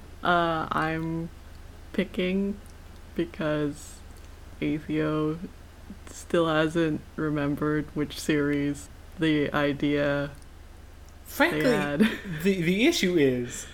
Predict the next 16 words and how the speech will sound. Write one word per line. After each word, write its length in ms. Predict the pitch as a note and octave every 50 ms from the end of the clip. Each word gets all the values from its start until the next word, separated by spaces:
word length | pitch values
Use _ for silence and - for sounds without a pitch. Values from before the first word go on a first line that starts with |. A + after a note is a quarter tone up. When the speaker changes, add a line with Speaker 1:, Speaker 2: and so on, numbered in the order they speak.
| - -
Speaker 2:
that 220 | C3 - D#3 D3+
if 120 | D#3 D3+ -
I 180 | E3 G3 G#3+ G#3
bring 360 | D#3+ - D#3 F3 G3 G3 F3+
an 80 | D#3+
idea 400 | D3 C#3 C3+ B2+ D#3+ F3 F#3+ D#3+
here, 480 | C#3 - - B2+ A#2+ A#2+ A#2+ B2+ C3+ - -
then 160 | C#3 D3+ D#3
it's 140 | D#3+ D#3 -
likely 340 | D#3+ F3+ A#3 C4+ - C#4 A3
to 80 | F3 D3+
be, 260 | - D#3 D#3 D#3+ D#3
like, 240 | D3 C#3 C3 A#2+ -
a 100 | C3+ C3
really, 640 | B2 B2 C3+ D#3+ F#3 G3 A3 G3 F3+ F3 D#3+ C#3 - - - - - - - - - - - - - - -
like, 360 | - D3+ D3 C3+ C#3+ - -